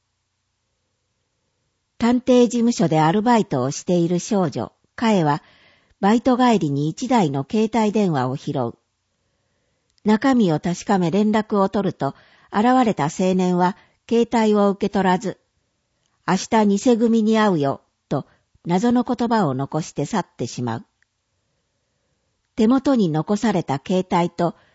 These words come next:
その言葉の意味するものとは。不思議な事件が折り重なるカエの事件簿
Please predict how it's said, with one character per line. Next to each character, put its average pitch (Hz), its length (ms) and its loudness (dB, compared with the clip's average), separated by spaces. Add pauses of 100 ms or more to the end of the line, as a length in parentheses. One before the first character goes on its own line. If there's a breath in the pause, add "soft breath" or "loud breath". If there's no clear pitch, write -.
(100)
そ 226 180 -4
の 240 100 0
言 226 280 -2
葉 220 140 2
の 220 120 2
意 226 120 2
味 175 120 0
す 147 140 -10
る 139 120 -6
も 147 120 -2
の 160 100 -2
と 143 180 -6
は。 117 200 -6 (1300)
不 - 140 -18
思 254 120 0
議 240 120 0
な 240 160 4
事 233 140 -4
件 160 240 0
が 156 180 0
折 190 240 0
り 214 100 -2
重 208 180 -2
な 202 160 0
る 147 160 -4 (400 soft breath)
カ 269 160 0
エ 226 100 2
の 143 180 0
事 156 140 -8
件 180 340 -2
簿 110 180 -8